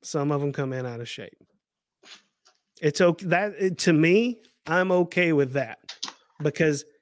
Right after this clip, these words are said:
kids can get in shape and they can, I'm sure that, that John Robinson has probably had this conversation with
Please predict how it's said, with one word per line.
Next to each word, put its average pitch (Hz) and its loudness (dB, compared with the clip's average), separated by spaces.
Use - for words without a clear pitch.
kids 190 4
can 151 0
get 160 2
in 151 2
shape 127 -4
and 139 0
they 147 2
can, 143 0
I'm 151 2
sure 185 0
that, 185 -2
that 151 2
John 170 0
Robinson 175 2
has 135 -2
probably 185 2
had 185 -2
this 180 2
conversation 156 0
with 143 2